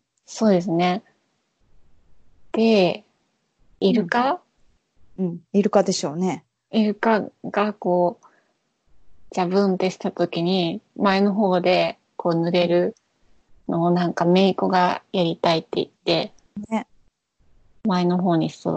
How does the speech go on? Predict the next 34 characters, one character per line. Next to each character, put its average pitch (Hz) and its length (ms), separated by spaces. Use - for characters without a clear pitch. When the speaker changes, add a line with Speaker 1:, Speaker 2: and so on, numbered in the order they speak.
Speaker 1:
っ 165 100
た 180 140
っ 175 80
て - 100
い 160 180
う 196 120
Speaker 2:
う - 20
ん。 170 100
Speaker 1:
話 190 460
で、 208 440
ま 220 80
あ、 - 40
こ 208 140
れ 196 120
夏 196 340
は 240 120
い 185 160
い 175 40
で 170 140
す - 120
よ 165 80
ね 175 280
っ 180 40
て - 180
い - 100
う。 214 120
Speaker 2:
あ 190 600
あ。 - 600
ね、 226 280
そ 269 200
う 349 40
だ 277 100
よ 156 80
ね。 165 300